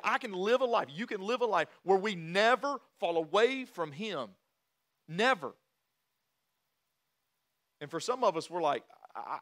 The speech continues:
I don't, I don't even know what that means." You know why I believe that we don't know what that means? Because we've never truly lived close enough to him long enough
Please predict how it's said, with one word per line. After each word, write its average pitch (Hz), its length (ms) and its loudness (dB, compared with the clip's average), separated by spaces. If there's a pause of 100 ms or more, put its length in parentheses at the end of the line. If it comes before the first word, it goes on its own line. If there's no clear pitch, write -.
I 175 100 -2
don't, 202 180 -6
I 180 80 -2
don't 220 180 -4
even 170 200 -4
know 175 140 2
what 175 180 -4
that 147 180 0
means." 170 440 -10
You 160 80 -12
know 220 80 -6
why 226 160 -4
I - 20 -6
believe 226 300 -4
that 196 80 -4
we 208 100 -8
don't 202 160 -6
know 208 60 -8
what 202 140 -6
that 175 160 -4
means? 220 380 -12 (180)
Because 151 200 -10
we've 151 160 -8
never 185 240 -4
truly 208 420 -10
lived 170 280 -2
close - 360 -6
enough 170 180 -6
to 156 60 -16
him 156 160 -10
long 202 360 -4
enough 131 340 -6